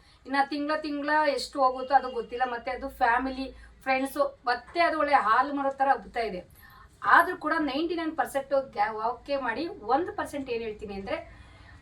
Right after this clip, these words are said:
ತುಂಬಾ ಪ್ರಾಬ್ಲಮ್ಸ್ ಇರೋರಿಗೆ, ಉದಾಹರಣೆ ಯಾರು ಡಯಾಲಿಸಿಸ್ ಪೇಷಂಟ್ ಇರ್ಬೋದು, ಅಥವಾ ತುಂಬಾ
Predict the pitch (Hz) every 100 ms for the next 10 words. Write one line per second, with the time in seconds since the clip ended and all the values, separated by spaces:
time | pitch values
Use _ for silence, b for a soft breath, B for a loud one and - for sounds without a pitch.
0 | - 294 302 339 359 359 370 370 - 277
1 | 302 320 302 277 262 247 233 - 240 269
2 | 269 254 269 262 247 262 262 262 262 -
3 | 233 262 226 233 196 214 143 - - B
4 | B B B 226 226 262 254 262 269 277
5 | 277 285 302 302 330